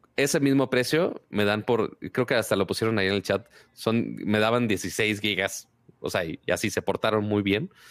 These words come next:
por ese precio, pero ya tienen cien gigabytes de datos, está increíble, pero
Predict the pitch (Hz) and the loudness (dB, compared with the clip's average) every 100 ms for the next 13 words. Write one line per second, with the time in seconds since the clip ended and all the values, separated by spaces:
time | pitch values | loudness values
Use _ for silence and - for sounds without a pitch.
0 | - _ - - 107 120 107 107 117 98 | -20 _ -4 -2 0 -2 -2 -2 0 0
1 | 117 135 139 135 - - 139 170 220 - | 0 0 -2 -4 -12 -4 0 0 -2 -8
2 | 117 104 92 95 101 - - _ 104 92 | -6 -2 2 2 0 -4 -16 _ -2 2
3 | 92 110 180 208 - - _ _ _ _ | 2 2 0 -2 -6 -20 _ _ _ _
4 | - - 107 113 117 131 110 | -6 -4 0 2 2 2 2